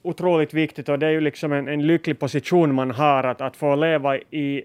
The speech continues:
en liten nisch i världen var det här effektivitetstänket inte ännu har kommit in så starkt, utan man får faktiskt koncentrera sig på, i skolmiljö, på experimentering och att tänka om på olika banor.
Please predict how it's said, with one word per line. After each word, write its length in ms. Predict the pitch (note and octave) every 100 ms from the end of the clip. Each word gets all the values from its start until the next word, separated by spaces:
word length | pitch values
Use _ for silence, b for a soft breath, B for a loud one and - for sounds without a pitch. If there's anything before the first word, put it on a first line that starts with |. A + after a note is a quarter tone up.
| _
en 300 | D3 C3+ C3+
liten 460 | D#3 F3 E3 D3+ D3+
nisch 260 | E3 -
i 100 | D3
världen 500 | B2+ D3 C#3 B2+ C3
var 320 | B2 C3 B2+ - -
det 100 | C#3
här 140 | C#3
effektivitetstänket 1120 | C3+ C#3+ - C#3+ D3 F3 D#3 - - C#3 B2 D3
inte 200 | C#3+ -
ännu 340 | E3 D3 C3+ - b b
har 140 | - C#3+
kommit 360 | E3 D3 D3
in 220 | E3+ D#3
så 140 | C3 C3+
starkt, 380 | - C#3+ C3+ D3
utan 200 | C#3+ D3+
man 120 | F3
får 120 | G3+
faktiskt 320 | G3+ G3+ F#3
koncentrera 640 | F#3 E3 F3+ F3 F3+ D#3 C#3
sig 200 | D3 C#3
på, 260 | D#3 C#3+ B B B
i 100 | -
skolmiljö, 880 | D3+ - F#3 E3+ D3+ D3 C#3+ C#3+ C#3
på 240 | C3+ C#3+ b b b
experimentering 1120 | F3 E3+ - D#3+ D#3 D3 - F3 D#3 D3 C#3+ C#3+
och 60 |
att 120 | C#3
tänka 340 | F3+ E3 - E3
om 300 | F3 F3+ D3+
på 120 | D3
olika 420 | D#3 D3+ C#3 C#3+
banor. 680 | C3 C#3 D#3 D3+ C#3 C3